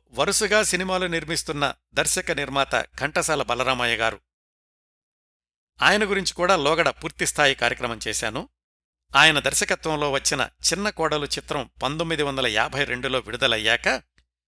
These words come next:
రేచుక్క అనే సినిమాని ప్రారంభించారు. ఎన్టీఆర్, అంజలి హీరో హీరోయిన్లు. దురదృష్టవశాత్తు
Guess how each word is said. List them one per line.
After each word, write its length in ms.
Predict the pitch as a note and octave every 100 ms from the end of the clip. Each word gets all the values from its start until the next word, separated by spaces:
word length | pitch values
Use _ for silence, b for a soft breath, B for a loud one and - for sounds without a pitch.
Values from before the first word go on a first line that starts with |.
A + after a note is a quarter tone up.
| -
రేచుక్క 720 | - E3+ G3+ - D#3+ D#3 D#3 - -
అనే 180 | C#3 D3+
సినిమాని 360 | - C3 D#3
ప్రారంభించారు. 760 | F#3 A#2 A#2 A2+ G#2+ G2 A2+ G#2 _ _ _ _ _ -
ఎన్టీఆర్, 520 | D3+ F3+ F3 D#3+ G3+ - _ -
అంజలి 440 | C#3 C#3 C#3 F3 _ _
హీరో 180 | E3+ D3
హీరోయిన్లు. 520 | A2+ A2+ A2 G2 F#2 - _ _ _ _ _ _ _ _
దురదృష్టవశాత్తు 1040 | C#3+ G#3+ B3 G#3 G3+ E3+ D#3 - - C3+